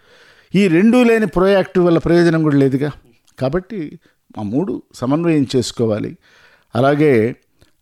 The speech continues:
ఆ, యవ్వన దశలో వచ్చేటువంటి ఇబ్బందుల్ని జీవిత పాఠాలుగా నేర్చుకోవాలి.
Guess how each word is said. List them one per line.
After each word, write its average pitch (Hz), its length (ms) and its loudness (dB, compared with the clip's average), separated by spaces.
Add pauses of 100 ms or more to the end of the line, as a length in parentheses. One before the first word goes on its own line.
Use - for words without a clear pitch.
ఆ, 107 560 -6 (260)
యవ్వన 180 480 0
దశలో 143 320 0 (840)
వచ్చేటువంటి 135 680 0
ఇబ్బందుల్ని 120 760 0 (800)
జీవిత 165 380 0
పాఠాలుగా 117 600 -2
నేర్చుకోవాలి. - 580 -12